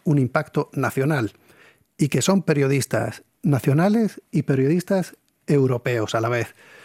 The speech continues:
Esa, digamos, doble configuración, pues, no se les debe, no se les debe olvidar. Cada vez que escriban sobre desarrollo rural, sobre educación,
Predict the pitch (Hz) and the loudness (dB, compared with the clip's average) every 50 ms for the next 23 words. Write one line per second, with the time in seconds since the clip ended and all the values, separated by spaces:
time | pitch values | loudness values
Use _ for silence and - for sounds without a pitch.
0 | - - - _ - - 151 - - 156 147 135 135 135 127 123 123 120 120 113 | -20 -20 -20 _ -4 -2 -2 2 2 2 2 2 2 0 0 0 0 0 0 -2
1 | 110 107 - - - - - 147 135 135 135 135 131 123 127 147 156 151 147 139 | -2 -4 -8 -14 -14 -6 -4 -2 -2 0 0 0 -2 0 2 2 2 2 2 2
2 | - 135 120 - 135 123 123 120 113 - - 151 175 208 220 - - - 127 123 | 0 -2 -2 -2 -2 0 0 -2 -2 -2 -2 0 0 0 0 -2 -2 -2 -2 -2
3 | 123 123 107 - - 131 135 160 175 160 214 185 170 156 139 139 160 143 139 139 | -2 -4 -4 -6 -6 -4 -2 -2 -2 -2 0 0 0 0 0 0 0 0 2 0
4 | 135 131 123 117 117 117 147 165 190 190 170 170 151 151 160 147 135 123 120 117 | 0 0 -2 -2 -2 -4 -4 -2 0 0 0 0 0 0 0 0 0 -2 -2 -2
5 | 127 135 165 160 139 135 - 147 143 151 165 151 - - 151 123 - - 165 160 | 0 0 0 0 -2 -2 -2 -2 0 0 0 -2 0 -2 -2 -2 0 0 0 2
6 | 160 151 147 139 - - 139 127 127 127 120 117 110 104 143 - - 127 113 - | 2 2 0 0 0 -2 0 0 0 0 0 -2 -2 -4 -6 -4 -4 -4 -2 -2
7 | 120 127 135 156 156 160 147 117 127 135 139 131 117 - - - - - - - | -2 0 0 0 0 0 0 0 0 0 0 -2 -2 -6 -10 -16 -20 -20 -20 -20
8 | - - _ - - - 123 120 120 117 117 123 120 120 117 117 113 113 113 110 | -20 -20 _ -12 -6 -4 -4 -2 -2 -2 -2 -2 -2 0 0 0 0 0 -2 -2
9 | 110 - - - 156 139 135 - - 117 - - 170 180 202 185 151 127 117 | -4 -6 -4 -2 0 0 0 0 -2 -4 -2 0 0 2 2 2 0 -2 -6